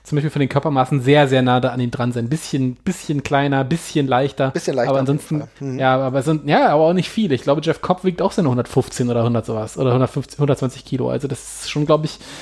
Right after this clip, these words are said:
Speaker 1: gar nicht so weit auseinander. Äh, ein, ein Brian Cage, auch wenn er jetzt gerade erstmal außer Gefecht gesetzt ist, der geht ja im Grunde auch in eine etwas ähnliche Richtung, wobei, äh,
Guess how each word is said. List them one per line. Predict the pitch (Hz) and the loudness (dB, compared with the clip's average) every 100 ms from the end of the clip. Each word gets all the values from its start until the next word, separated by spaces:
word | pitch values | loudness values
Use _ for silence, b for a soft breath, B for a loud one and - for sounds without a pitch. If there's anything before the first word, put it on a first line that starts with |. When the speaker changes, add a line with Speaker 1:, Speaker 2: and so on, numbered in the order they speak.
| B | B
Speaker 1:
gar | 143 | 0
nicht | 165 - | 2 2
so | 185 | 2
weit | 190 | 2
auseinander. | 120 120 117 113 B B B B 135 | -2 -2 -4 -6 B B B B -6
Äh, | 127 135 127 - 139 | 0 2 2 0 -2
ein, | 135 127 127 147 | -2 -2 -6 -8
ein | 139 131 120 | -6 -4 2
Brian | 139 156 | 4 4
Cage, | - 151 180 156 | 2 2 2 0
auch | 139 | -2
wenn | 151 | -2
er | 143 | -2
jetzt | 139 | -4
gerade | - 147 151 | -4 -2 -2
erstmal | 143 143 139 | -4 -4 -4
außer | 151 139 | -4 -6
Gefecht | 139 117 147 - | -6 -4 -6 -4
gesetzt | 147 151 147 | -6 -6 -10
ist, | - | -2
der | 135 127 - B B | 0 2 -2 B B
geht | 151 180 180 | 2 4 4
ja | 156 | 2
im | 156 131 | 2 0
Grunde | 156 156 131 | 2 2 2
auch | 151 151 | 0 -2
in | 135 | -4
eine | 127 127 | -4 -4
etwas | 139 131 123 | -6 -6 -4
ähnliche | 135 123 113 120 | -4 -4 -4 -4
Richtung, | 123 - 143 | -4 -4 -4
wobei, | 143 123 123 123 | -2 0 0 0
äh, | 123 120 120 | -2 -2 -2